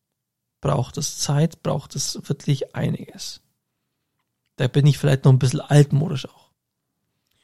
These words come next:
Und an all die jetzt zuhören, die ich vernachlässigt hab,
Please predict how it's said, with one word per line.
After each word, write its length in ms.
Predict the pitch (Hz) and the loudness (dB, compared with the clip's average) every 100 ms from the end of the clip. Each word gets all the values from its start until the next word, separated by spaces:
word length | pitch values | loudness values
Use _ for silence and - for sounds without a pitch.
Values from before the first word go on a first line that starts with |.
| _ _ _ _ _ _ _ _ _ _ _ _ _ | _ _ _ _ _ _ _ _ _ _ _ _ _
Und 800 | 165 151 143 135 131 131 - - _ _ _ _ _ _ _ _ _ _ _ _ _ _ _ _ _ _ - | 0 4 6 6 4 0 -4 -6 _ _ _ _ _ _ _ _ _ _ _ _ _ _ _ _ _ _ -2
an 160 | 135 | -2
all 300 | - 135 160 | 0 2 2
die 260 | 175 165 165 | 4 2 4
jetzt 360 | 147 - - | 2 0 -4
zuhören, 580 | - 175 160 147 131 123 | 0 2 4 4 4 2
die 120 | 147 | 0
ich 100 | 135 | -2
vernachlässigt 680 | - 139 135 147 131 139 - | 0 2 4 4 2 0 0
hab, 260 | 147 135 _ | 0 -2 _